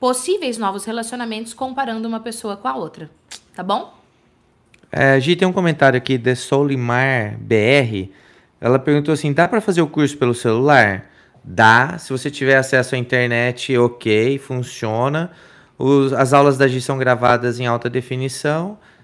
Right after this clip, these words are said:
Speaker 2: Então, às vezes, se você ficar só no três G, não funcione
Speaker 1: Vai ficando
Speaker 2: com a
Speaker 1: travado.
Speaker 2: melhor imagem, mas vai funcionar sim, dá pra assistir. É, Gi, eu tenho uma
Speaker 1: Hum.
Speaker 2: pergunta aqui da Daniele Santos.
Speaker 1: Ó, peraí, importante isso aí, Júnior.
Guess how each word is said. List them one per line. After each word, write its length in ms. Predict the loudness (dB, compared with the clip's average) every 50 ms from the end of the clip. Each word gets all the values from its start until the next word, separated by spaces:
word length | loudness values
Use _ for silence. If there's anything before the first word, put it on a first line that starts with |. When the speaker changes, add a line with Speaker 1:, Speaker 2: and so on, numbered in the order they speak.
| _ _
Speaker 2:
Então, 320 | -6 -4 -2 2 4 4 4
às 140 | 4 6 6
vezes, 260 | 8 6 6 6 2
se 80 | -4
você 200 | -4 -2 -2 -2
ficar 200 | -2 0 2 0
só 260 | 0 2 4 4 4 4
no 100 | 4 2
três 400 | 0 2 2 2 2 2 0 -2
G, 400 | 0 2 4 4 4 4 2 0
não 240 | 0 0 2 2 0
funcione 840 | 0 -4 -4 -4 -4 -4 -4 -2 0 2 2 2 2 0 -2 -2 0
Speaker 1:
Vai 160 | -2 -2 -2
ficando 260 | -4 -6 -8 0 4
Speaker 2:
com 60 | 8
a 140 | 8 8 10
Speaker 1:
travado. 140 | 8 8 8
Speaker 2:
melhor 380 | 8 10 10 10 10 10 10
imagem, 920 | 8 6 4 4 6 6 8 8 8 6 6 4 2 0 0 -2 -2 -6 -12 _ _ _ _ _ _ -4
mas 260 | 0 2 2 2 2
vai 160 | 4 2 2
funcionar 540 | 2 0 -4 -4 -2 -2 0 0 0 0 -2
sim, 480 | -2 -2 -2 -2 -2 -2 -4 -6 -10 -14 _ _ _ _ _ _ _ _ _ _ _
dá 220 | -4 2 4 6 6
pra 120 | 4 2 -2
assistir. 800 | -2 -2 -4 -6 -6 -4 -2 2 2 2 2 2 -2 -6 -14 _ _ _ _ _ _ _ _ -10
É, 520 | -4 0 2 4 4 4 4 4 2 2 0 -2
Gi, 200 | -2 2 4 6
eu 140 | 6 8
tenho 140 | 8 8 6
uma 60 | 6
Speaker 1:
Hum. 40 | 8
Speaker 2:
pergunta 340 | 6 6 6 4 2 0 0
aqui 160 | 0 0 0
da 100 | 0 2
Daniele 560 | 2 2 2 2 2 4 4 4 4 4 2
Santos. 400 | -2 -2 0 0 2 2 2 0
Speaker 1:
Ó, 100 | 0 0
peraí, 300 | 0 0 -2 -2 -2 -4
importante 680 | -4 -4 -2 -2 -2 -2 -2 -4 -4 -4 -4 -6 -8 -8
isso 180 | -8 -8 -8 -8
aí, 120 | -8 -10
Júnior. 320 | -10 -10 -12 -12 -12 -14